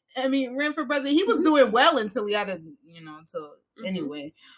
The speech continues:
Speaker 1: uh, he, he had to drop out because he's a damn rapist. R I P the rapist. <laughs>
Speaker 2: R I P
Speaker 1: Rest in
Speaker 2: rapist. Rest in hell.
Speaker 1: <laughs> Rest in hell, rapist.
Speaker 2: R I H.
Speaker 1: Anyway. <laughs> But, uh,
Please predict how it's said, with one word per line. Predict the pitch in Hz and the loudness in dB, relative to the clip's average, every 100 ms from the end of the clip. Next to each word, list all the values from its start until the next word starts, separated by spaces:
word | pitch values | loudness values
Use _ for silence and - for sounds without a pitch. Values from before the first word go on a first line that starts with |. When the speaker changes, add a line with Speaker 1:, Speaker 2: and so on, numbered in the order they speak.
| _ | _
Speaker 1:
uh, | 180 175 | 0 2
he, | 202 190 160 | 2 0 -2
he | 185 | 0
had | 180 175 | 2 2
to | 165 | 2
drop | 165 175 175 | 2 2 4
out | 185 170 | 2 4
because | 165 - 165 | -2 -4 -4
he's | 165 156 | -2 -4
a | |
damn | 151 151 190 190 185 165 156 151 | -6 -4 0 2 2 2 -4 -2
rapist. | 165 220 190 170 165 - | 0 0 4 2 2 6
R | 180 180 | 8 8
I | 170 - - | 4 0 -4
P | 240 214 196 | 0 0 4
the | 180 | 4
rapist. | 170 226 - 175 185 - - _ - | 6 6 6 0 0 -4 -8 _ -20
<laughs> | _ - - | _ -16 4
Speaker 2:
R | 311 | 8
I | 277 - - | 8 4 -2
P | - | 6
Speaker 1:
Rest | 233 247 233 | 8 8 6
in | 247 220 208 202 | 8 8 8 2
Speaker 2:
rapist. | 220 - 320 294 | -2 4 6 8
Rest | 254 - | 6 6
in | 233 | 2
hell. | 220 220 247 202 262 | 4 4 6 6 6
Speaker 1:
<laughs> | |
Rest | 240 269 - | 8 6 6
in | 262 | 6
hell, | 269 285 302 220 | 8 8 8 6
rapist. | 226 226 233 277 | 2 0 0 4
Speaker 2:
R | 226 | 6
I | |
H. | 226 | 8
Speaker 1:
Anyway. | 285 294 220 214 220 294 339 453 381 440 381 | 8 8 6 4 4 2 2 0 0 0 2
<laughs> | 277 - - - 311 359 453 294 _ - - - 269 | 0 -2 -10 -8 -2 -2 -2 -6 _ -18 -16 -14 -2
But, | 220 247 | 4 6
uh, | 247 233 226 214 | 8 8 6 4